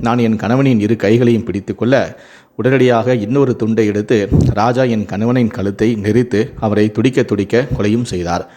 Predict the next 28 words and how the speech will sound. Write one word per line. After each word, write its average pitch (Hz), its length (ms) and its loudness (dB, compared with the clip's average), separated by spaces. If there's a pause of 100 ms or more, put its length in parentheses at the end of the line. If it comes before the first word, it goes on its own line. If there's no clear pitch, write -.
(320)
அதன் 113 240 0
பிறகு 131 300 2
என் 123 140 0
கணவன் 120 340 0
இறந்ததை 113 440 4
நாங்கள் 107 260 -2
உறுதி 110 240 -2
செய்துவிட்டு 98 640 -2 (260)
ராஜா 120 360 2
அதன் 107 220 -2
பிறகு 110 240 -4
என்னுடைய 104 360 -2
வீட்டிலிருந்து 113 460 -2
கிளம்பி 98 300 -4
விட்டார். 87 380 -6 (500)
விடிந்ததும் 143 480 4
நான் 117 260 0
ஊ-, 110 40 0
ஊ-, 107 580 -2
ஊரை 131 280 2
நம்ப 107 260 0
வைக்க 101 420 0 (160)
என் 104 160 -2
கணவன் 113 320 2
மது 110 260 2
போதையில் 113 320 0
வீட்டுக்கு 101 340 -6
வந்து 113 340 0